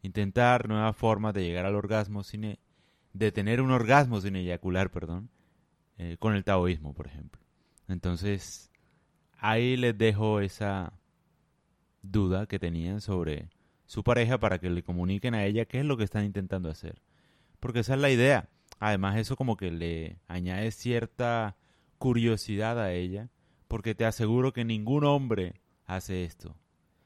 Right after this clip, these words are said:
Por lo menos el uno por ciento, y eso yo creo que es mucho. El cero coma cero uno por ciento tal vez. No hay nadie que le vaya a decir algo parecido a lo que escuchaste en este podcast, por lo cual te hará un hombre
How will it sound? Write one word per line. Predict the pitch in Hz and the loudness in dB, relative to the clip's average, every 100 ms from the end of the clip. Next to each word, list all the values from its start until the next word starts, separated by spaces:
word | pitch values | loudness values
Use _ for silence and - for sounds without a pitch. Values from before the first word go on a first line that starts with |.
| _ - | _ -2
Por | 123 | 2
lo | 117 | 4
menos | 117 139 | 4 4
el | 127 | 6
uno | 120 131 123 | 4 4 2
por | 113 | 0
ciento, | 101 120 110 98 | 2 -2 -2 -2
y | 101 113 | 0 2
eso | 117 - | 2 0
yo | 92 87 | -4 -2
creo | 104 107 | -4 -4
que | |
es | 104 | -4
mucho. | 107 107 - 95 _ _ _ _ _ _ - | -4 -6 -8 -18 _ _ _ _ _ _ -12
El | 92 | -10
cero | - 113 117 | -2 -2 0
coma | 131 127 127 | 0 2 0
cero | 123 117 98 | 0 0 2
uno | 107 131 127 | 2 2 2
por | 113 104 | 0 0
ciento | 127 120 117 | -2 -2 -2
tal | 117 120 | -2 -2
vez. | 131 156 _ _ _ _ _ _ _ _ | -4 -6 _ _ _ _ _ _ _ _
No | 110 | -2
hay | 117 123 | 0 2
nadie | 135 139 123 107 101 | 4 4 4 2 0
que | 101 | -2
le | 95 | 0
vaya | 95 101 | 0 0
a | 110 | -2
decir | 95 - 101 | -2 -4 -4
algo | 98 98 98 | -4 -4 -4
parecido | 101 90 - 92 85 - _ _ _ _ _ _ _ - | -4 -4 -6 -6 -6 -10 _ _ _ _ _ _ _ -10
a | 95 | -4
lo | 95 | -4
que | 92 | -4
escuchaste | - 101 104 98 104 | -6 -4 -4 -2 -2
en | |
este | 98 104 | -2 -2
podcast, | - 107 - 82 - - | 0 0 -2 -14 -14 -10
por | 120 120 | -4 -4
lo | 120 | 0
cual | 131 120 139 - _ _ _ _ _ _ | 2 2 2 -10 _ _ _ _ _ _
te | - | -2
hará | 110 98 95 | 0 2 0
un | 101 | 0
hombre | 104 110 113 98 76 | 0 2 0 0 -6